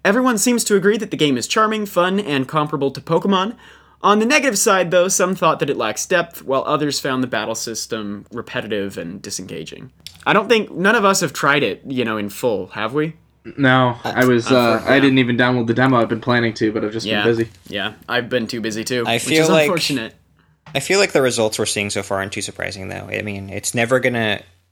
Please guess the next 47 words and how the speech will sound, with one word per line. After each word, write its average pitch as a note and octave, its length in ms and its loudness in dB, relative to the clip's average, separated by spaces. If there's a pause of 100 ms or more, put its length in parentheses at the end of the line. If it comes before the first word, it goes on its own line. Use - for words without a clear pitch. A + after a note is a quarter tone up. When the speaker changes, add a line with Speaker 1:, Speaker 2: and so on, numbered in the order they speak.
(120)
Speaker 3:
in, A#2 180 -2
in, C3 240 -2
in B2 260 0
the B2+ 40 0
States A2 380 -2
anyway, E2+ 320 -4
it's - 160 -8
never G#2 300 -6
gonna G2+ 160 -4
have G2 160 -8
the F2+ 140 -6
impact F2+ 320 -6
that - 100 -8
Pokemon G2 400 -10
did. F2 340 -8 (260)
Um, G1+ 520 -14 (840)
I A2 80 -2
don't, A2 200 -2
I A#2+ 40 -2
don't B2 200 -2
think B2+ 260 -4
the, G#2+ 320 -4
the G2+ 260 -8
anime G2+ 260 -4
has G2+ 280 -4
connected G2 340 -6
with G2+ 140 -10
people G2 300 -10
in G2 60 -8
the G2 40 -8
same G2+ 240 -6
way G2+ 80 -4
that G2+ 160 -6
Pokemon G2+ 360 -8
did. G2 220 -4
Like, F#2+ 200 -8
there's G#2+ 160 -2
so C#3+ 100 -2
many C3 140 0
Speaker 1:
Right. A2+ 100 0
Speaker 3:
factors G#2 340 -2
that G2+ 80 -8
are F#2+ 60 -4
working F2+ 380 -10
against G2+ 340 -10
this - 160 -8
game - 320 -12